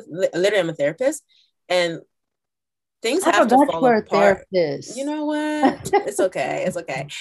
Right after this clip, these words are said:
Speaker 1: But so-, sometimes things have to look better,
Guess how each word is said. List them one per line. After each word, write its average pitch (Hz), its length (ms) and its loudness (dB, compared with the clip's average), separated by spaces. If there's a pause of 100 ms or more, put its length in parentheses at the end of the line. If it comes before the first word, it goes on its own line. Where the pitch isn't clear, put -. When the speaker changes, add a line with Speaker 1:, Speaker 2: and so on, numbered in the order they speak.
(240)
Speaker 1:
But 233 300 4
so-, - 280 -2 (120)
sometimes 269 600 0 (100)
things 233 280 -2
have 214 280 -2
to 214 140 -4
look 180 320 0
better, 170 400 -2